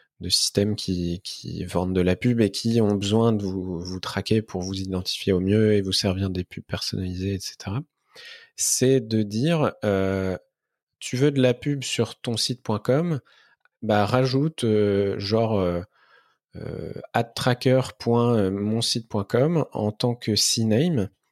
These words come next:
pour qu'en fait, du point de vue du navigateur, on est toujours sur mon site point com,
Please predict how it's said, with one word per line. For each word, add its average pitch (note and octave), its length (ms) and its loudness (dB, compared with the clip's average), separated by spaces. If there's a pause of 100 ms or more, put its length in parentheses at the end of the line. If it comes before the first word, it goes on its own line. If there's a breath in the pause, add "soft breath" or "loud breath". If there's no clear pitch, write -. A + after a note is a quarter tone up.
(220)
pour - 220 -6
qu'en C3 160 2
fait, - 560 0 (680)
du B2 200 -6
point C#3+ 180 2
de C#3+ 80 0
vue D#3+ 140 -2
du C3+ 120 -2
navigateur, B2+ 600 2
on A#2+ 100 2
est A2+ 140 0
toujours B2+ 300 -2
sur A2+ 160 0
mon A2 160 0
site - 240 -8
point G2 160 -6
com, D3 360 -2